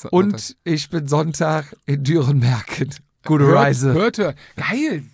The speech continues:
Speaker 2: Düsseldorf-Konzert mit Anatoli?
Speaker 1: Ja.
Speaker 2: Mega.
Speaker 1: Absolut. Anatoli fährt auch in Düren-Merken.
Speaker 2: Ja, deswegen, kann ich
Speaker 1: Also,
Speaker 2: schon.
Speaker 1: Düren-Merken. Ausschau. Wer ist heute am Start? Wir sind
Speaker 2: Welche
Speaker 1: mit
Speaker 2: Strecke erstmal?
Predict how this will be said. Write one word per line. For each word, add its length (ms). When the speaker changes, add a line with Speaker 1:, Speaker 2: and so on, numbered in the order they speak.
Speaker 2:
Düsseldorf-Konzert 680
mit 120
Anatoli? 440
Speaker 1:
Ja. 200
Speaker 2:
Mega. 640
Speaker 1:
Absolut. 480
Anatoli 480
fährt 180
auch 140
in 100
Düren-Merken. 380
Speaker 2:
Ja, 120
deswegen, 140
kann 100
ich 80
Speaker 1:
Also, 160
Speaker 2:
schon. 80
Speaker 1:
Düren-Merken. 720
Ausschau. 520
Wer 220
ist 140
heute 280
am 120
Start? 500
Wir 180
sind 380
Speaker 2:
Welche 180
Speaker 1:
mit 60
Speaker 2:
Strecke 280
erstmal? 400